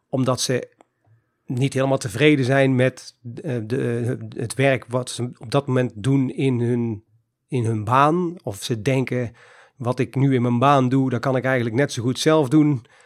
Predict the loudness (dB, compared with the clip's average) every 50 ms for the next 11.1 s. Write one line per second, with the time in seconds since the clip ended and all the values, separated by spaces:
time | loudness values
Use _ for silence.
0 | _ _ _ _ -20 -14 -10 -4 0 2 2 2 2 2 6 6 8 8 8 6
1 | 4 6 6 8 8 8 6 4 2 0 0 0 -2 -2 -2 -2 -2 -2 -2 -4
2 | -4 -4 -2 -2 -2 -2 -2 0 6 6 6 6 6 4 2 4 4 6 6 6
3 | 6 4 4 4 4 4 2 2 2 0 0 2 4 4 4 4 4 4 4 2
4 | 0 -2 -6 -8 -6 -4 -4 -4 -4 -4 -2 -2 -4 -4 -4 -10 -12 -10 -10 -10
5 | -10 -12 -14 -16 _ _ _ _ -20 -20 _ _ -20 _ -20 _ _ 0 2 2
6 | 2 0 0 -4 -2 0 0 2 2 0 -2 -4 -4 -2 0 0 0 0 -4 -4
7 | -4 -4 -2 0 -2 -2 0 0 -4 0 2 0 2 2 2 2 2 0 -2 0
8 | 0 2 2 2 0 -2 -4 -6 -10 _ _ _ _ _ _ _ _ _ _ _
9 | _ _ _ _ -4 -2 0 2 4 4 4 4 4 4 2 2 2 0 -4 -2
10 | 0 2 4 4 4 2 0 -2 -4 _ -2 0 0 0 0 -2 -2 0 0 0
11 | -2 -4